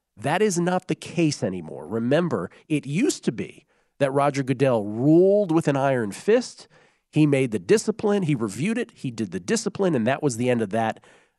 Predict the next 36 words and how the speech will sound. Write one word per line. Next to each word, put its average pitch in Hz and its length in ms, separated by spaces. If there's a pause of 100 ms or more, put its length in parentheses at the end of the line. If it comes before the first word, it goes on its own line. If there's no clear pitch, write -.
The 139 100
N 135 80
F 127 100
L 120 120
P 123 200
A 107 140
could, - 440
could 113 140
appeal. - 520 (880)
Because 175 320
of 214 80
the 160 100
twenty 175 320
twenty 170 360
collective 131 440
bargaining 131 380
agreement, 101 340
that 151 140
is 131 100
no 135 200
longer 123 420
the - 100
case. - 480 (540)
Roger 165 460
Goodell 127 760
only 139 520
hears 123 480
the 107 180
appeal 131 640
now. 80 400 (360)
He 143 160
does 123 180
not 135 320
do 165 140
the 127 120
investigation. 101 800